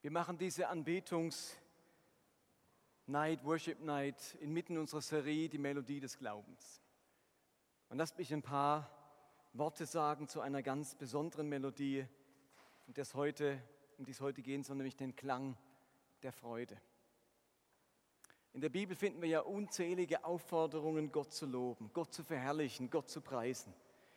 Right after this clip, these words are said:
ihm Lieder zu singen, ihm zuzujubeln, ihn anzubeten, und ihm unsere Begeisterung auszudrücken.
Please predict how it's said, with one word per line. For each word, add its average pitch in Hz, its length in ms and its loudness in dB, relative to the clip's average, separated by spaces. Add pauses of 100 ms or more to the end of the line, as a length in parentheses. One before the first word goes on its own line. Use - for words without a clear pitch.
(100)
ihm 160 220 2
Lieder 180 400 6
zu 165 160 -4
singen, 170 400 4
ihm 143 180 2
zuzujubeln, 170 880 -2
ihn 139 160 0
anzubeten, 151 840 0 (600)
und 147 160 -2
ihm 160 160 0
unsere 156 260 -2
Begeisterung 131 720 0
auszudrücken. 110 760 -8